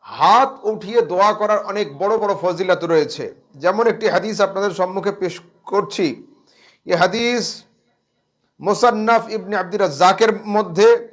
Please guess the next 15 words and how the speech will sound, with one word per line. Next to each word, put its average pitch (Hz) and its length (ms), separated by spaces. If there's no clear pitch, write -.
হাদিস 180 480
নাম্বার 208 480
তিন 226 180
হাজার 202 380
দুইশত 190 480
পঞ্চাশ, 175 540
তিবরানি 202 500
মুআজাম 208 500
কবিরের 202 380
মধ্যে 214 340
হাদিস 196 340
নাম্বার 208 220
ছয় 202 360
হাজার 202 280
একশত 202 880